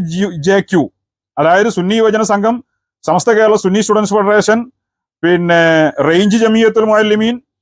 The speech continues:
അതേപോലെ സമസ്ത കേരള മുഅൽ-, ഏ, മാനേജ്മെന്റ് അസോസിയേഷൻ, അതേപോലെ ജമിയത്തുൽ ഖുതബ. ഈ പോഷക ഘടകങ്ങളുടെ പഞ്ചായത്ത് കമ്മിറ്റികൾ തെരഞ്ഞെടുത്തു തരുന്ന ഓരോ പ്രതിനിധികൾ, ഇവരാണ്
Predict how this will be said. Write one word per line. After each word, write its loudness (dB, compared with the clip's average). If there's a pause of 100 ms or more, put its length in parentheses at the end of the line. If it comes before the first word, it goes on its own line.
(320)
അതേപോലെ 2 (260)
സമസ്ത -2
കേരള 2 (680)
മുഅൽ-, -2
ഏ, 4 (200)
മാനേജ്മെന്റ് 0
അസോസിയേഷൻ, 0 (560)
അതേപോലെ 2 (180)
ജമിയത്തുൽ 0
ഖുതബ. -2 (840)
ഈ 0 (280)
പോഷക 0 (180)
ഘടകങ്ങളുടെ 2 (580)
പഞ്ചായത്ത് 0 (120)
കമ്മിറ്റികൾ 0 (600)
തെരഞ്ഞെടുത്തു 0
തരുന്ന 0 (360)
ഓരോ 2 (120)
പ്രതിനിധികൾ, 0 (760)
ഇവരാണ് 2